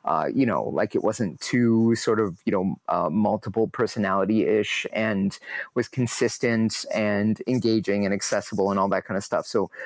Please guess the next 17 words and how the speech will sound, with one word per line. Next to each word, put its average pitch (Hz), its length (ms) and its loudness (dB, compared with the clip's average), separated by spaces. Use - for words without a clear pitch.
a 120 60 0
big, 120 520 2
a 110 120 -2
big 101 240 -2
thank 98 320 -4
you 107 100 2
to 104 280 0
our 92 280 0
editor, 98 440 0
Fazila 95 300 0
Jiwa, 95 400 2
of 95 120 -6
course, - 440 0
but - 120 -2
also 80 300 -2
all 82 160 2
the, 101 260 0